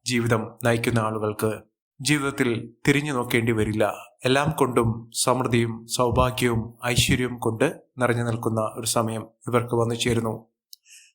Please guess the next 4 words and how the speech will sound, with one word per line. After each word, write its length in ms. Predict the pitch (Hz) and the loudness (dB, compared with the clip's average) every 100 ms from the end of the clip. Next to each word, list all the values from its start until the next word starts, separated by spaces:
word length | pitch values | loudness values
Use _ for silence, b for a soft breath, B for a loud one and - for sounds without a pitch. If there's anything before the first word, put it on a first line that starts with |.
| - | 0
അവരുടെ 200 | 175 202 | 2 2
ജീവിതത്തിൽ 360 | 165 135 135 127 117 - - | 0 0 0 0 -2 -8 -4
സന്തോഷകരമായിട്ടുള്ള 1200 | 131 135 151 - 147 139 123 117 113 113 117 117 110 - - _ _ _ | -2 -2 -2 0 0 0 0 -2 -2 0 2 2 2 -2 -12 _ _ _
സാഹചര്യങ്ങളാണ് 800 | - 131 120 120 117 117 107 117 | 0 0 2 2 0 0 -2 -4